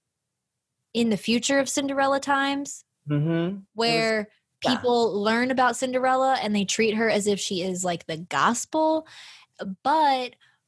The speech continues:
Speaker 1: our main character goes on a quest of, like, bringing down the patriarchy. And it's just
Speaker 2: Mm-hmm.
Speaker 1: really good, especially in twenty twenty.
Speaker 2: Yes. And the, and the L G B T represent-, representation.
Speaker 1: Yes.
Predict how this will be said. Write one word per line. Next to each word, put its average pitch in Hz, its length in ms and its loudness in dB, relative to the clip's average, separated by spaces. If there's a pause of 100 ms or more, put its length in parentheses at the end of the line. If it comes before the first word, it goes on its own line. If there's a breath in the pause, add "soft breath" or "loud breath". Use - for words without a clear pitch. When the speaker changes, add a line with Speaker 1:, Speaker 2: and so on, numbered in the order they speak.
Speaker 1:
our 196 60 -2
main 208 240 2
character 269 600 0
goes 214 280 0
on 202 120 0
a 196 40 -2
quest 196 440 0
of, 185 260 -6
like, 175 320 -4 (140)
bringing 320 240 2
down 311 160 0
the 285 80 -4
patriarchy. 185 760 -2 (200 loud breath)
And 208 120 0
it's 226 100 0
just 151 160 0
Speaker 2:
Mm-hmm. 220 140 -6
Speaker 1:
really 349 240 2
good, 320 320 2
especially 269 580 0 (100)
in 285 120 0
twenty 262 300 -2
twenty. 233 500 -4 (480)
Speaker 2:
Yes. 117 540 -4 (180)
And 147 260 2
the, 143 240 2
and 143 160 2
the 156 100 0
L 139 100 4
G 135 140 0
B 135 120 -4
T 135 220 -6
represent-, 123 480 -2 (260)
representation. 190 1200 0
Speaker 1:
Yes. 202 440 -2